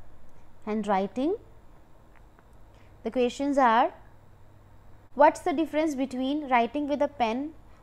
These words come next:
and typing on a computer? Can we tell someone's personality from his or her handwriting? Do you often write with a pen, and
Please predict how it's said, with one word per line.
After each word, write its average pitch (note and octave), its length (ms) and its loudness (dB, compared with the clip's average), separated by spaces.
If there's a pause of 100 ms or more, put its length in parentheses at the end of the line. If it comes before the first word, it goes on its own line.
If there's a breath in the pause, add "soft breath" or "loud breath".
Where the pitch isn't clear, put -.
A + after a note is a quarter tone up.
(100)
and A#3+ 460 -4
typing B3+ 340 2
on B3+ 140 -2
a B3 60 -4
computer? G3 560 -4 (720 soft breath)
Can D#4+ 260 2
we E4 160 2
tell D4+ 320 0
someone's D4 600 -4
personality B3 840 -4
from B3 340 0
his C#4+ 300 -2
or A#3 220 0
her A3 260 2
handwriting? G3+ 640 -4 (540 loud breath)
Do C4+ 80 2
you F4+ 140 4
often D4 340 0
write A#3 380 2
with B3 180 0
a B3+ 80 4
pen, B3+ 420 -4
and G#3+ 380 -4